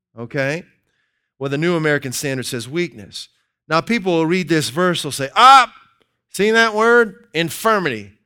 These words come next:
Paul had an infirmity." Well, words have different meanings. Okay? You understand the meaning of a word by the context in which it's used. Didn't Paul say he was in labor in verse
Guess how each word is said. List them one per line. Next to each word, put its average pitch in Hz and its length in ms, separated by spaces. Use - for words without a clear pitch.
Paul 202 300
had 202 200
an 185 100
infirmity." 147 760
Well, 190 560
words 214 480
have 175 180
different 160 320
meanings. 190 720
Okay? 147 380
You 185 160
understand 208 600
the 170 100
meaning 233 360
of 156 80
a 135 80
word 120 400
by 156 100
the 156 120
context 185 760
in 139 100
which 143 180
it's - 160
used. 147 500
Didn't 202 220
Paul 190 300
say 196 240
he 185 120
was 170 180
in 165 120
labor 170 340
in 175 120
verse 160 400